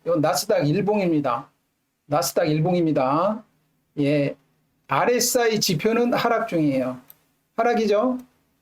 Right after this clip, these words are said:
예, 여기는 과열권까지, 이 자리에서 과열권까지 들어왔다가 이렇게, 예, 이렇게 하락 중에 있어요. 예, 얘는 가격 계속 올라가죠. 그러면 뭐가 되죠? 다이버전스 나왔습니다. 음, 그러면 다이버전스가 나오면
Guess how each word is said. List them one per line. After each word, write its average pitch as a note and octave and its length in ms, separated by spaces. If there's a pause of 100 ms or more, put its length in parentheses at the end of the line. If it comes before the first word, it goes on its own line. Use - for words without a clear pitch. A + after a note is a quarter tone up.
(340)
예, D3 200
여기는 G#3 300
과열권까지, G3 760
이 E3+ 80
자리에서 G#3+ 400
과열권까지 G3+ 640
들어왔다가 G3+ 760
이렇게, D3+ 400 (200)
예, - 160
이렇게 D3+ 500
하락 D#3 240
중에 D#3 200
있어요. C#3 260 (720)
예, C#3 80 (140)
얘는 G#3 160
가격 G#3 300
계속 G3+ 320
올라가죠. F3+ 600 (580)
그러면 G3+ 300
뭐가 G#3 220
되죠? G#3+ 480 (240)
다이버전스 E3+ 560
나왔습니다. B2 800 (380)
음, C3 220
그러면 E3 300
다이버전스가 G#3 680
나오면 F3+ 800